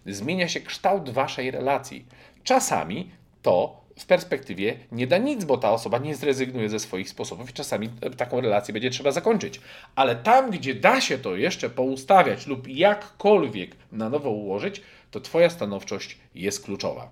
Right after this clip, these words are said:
Przejdźmy zatem do ostatniego punktu, czyli co się wydarzy w momencie, kiedy tego nie zrobisz. Kiedy pomimo teraz, że obejrzałeś ten odcinek, przecież subskrybujesz właśnie dlatego ten kanał, że poruszamy tutaj też te trudne kwestie naszych relacji z trudnymi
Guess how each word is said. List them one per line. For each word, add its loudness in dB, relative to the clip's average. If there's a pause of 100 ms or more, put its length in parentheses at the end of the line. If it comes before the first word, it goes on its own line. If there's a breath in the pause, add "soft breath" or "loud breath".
Przejdźmy 4
zatem 6
do 4
ostatniego 4
punktu, 0
czyli -6
co 4
się 4
wydarzy 4
w -4
momencie, 0
kiedy -2
tego 2
nie 4
zrobisz. -4 (420 loud breath)
Kiedy 2
pomimo 0
teraz, 4
że 0
obejrzałeś 4
ten -10
odcinek, -12
przecież -4
subskrybujesz -2
właśnie 2
dlatego 0
ten -4
kanał, 0
że -4
poruszamy 2
tutaj -4
też 4
te -2
trudne -2
kwestie -2
naszych -4
relacji 4
z -12
trudnymi -4